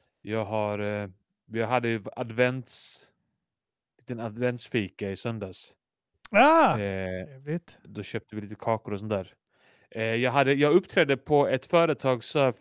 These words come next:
Speaker 1: julbord.
Speaker 2: Ja.
Speaker 1: Eh, för, fan, nu är det nästan två veckor sedan.
Speaker 2: Ja.
Speaker 1: Och då fick jag med mig, för de hade beställt så jävla mycket mat, så
Speaker 2: Ja.
Speaker 1: att jag bara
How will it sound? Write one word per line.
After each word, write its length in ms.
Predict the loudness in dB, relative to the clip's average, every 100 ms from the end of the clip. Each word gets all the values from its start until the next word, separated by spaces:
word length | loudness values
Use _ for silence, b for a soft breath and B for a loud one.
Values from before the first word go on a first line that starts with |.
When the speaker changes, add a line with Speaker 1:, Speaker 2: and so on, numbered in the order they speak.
| -12
Speaker 1:
julbord. 1300 | -4 2 4 4 2 -4 _ _ _ -2 0 0 -2 -8 _ 0
Speaker 2:
Ja. 220 | 4 4 2 _ _ _ _ _ _ _ -12
Speaker 1:
Eh, 340 | -8 -6 -4 -6
för, 440 | -4 -2 -2 -6 -16 _ _ _ _ _ _ -20 -20
fan, 240 | -12 -10 -8
nu 80 |
är 40 | -6
det 160 | -6 -8 -16
nästan 300 | -14 -12 -12
två 160 | -8 -4
veckor 220 | -4 -6
sedan. 200 | -12 -14 _ -4
Speaker 2:
Ja. 200 | -2 -2 _ _ -10
Speaker 1:
Och 180 | -10 -8 2
då 200 | 4 4
fick 240 | 0 -6
jag 80 | -6
med 220 | -2 -4
mig, 340 | -2 -4 -4 -8 _
för 80 | -8
de 100 | -6
hade 240 | -2 -4 -6
beställt 340 | -6 -2 -2
så 100 | -2
jävla 300 | 2 2 2
mycket 260 | -2 -6 -2
mat, 300 | -2 -2 -8
så 160 | -4 2
Speaker 2:
Ja. 80 | 4
Speaker 1:
att 60 |
jag 120 | 4
bara 140 | 2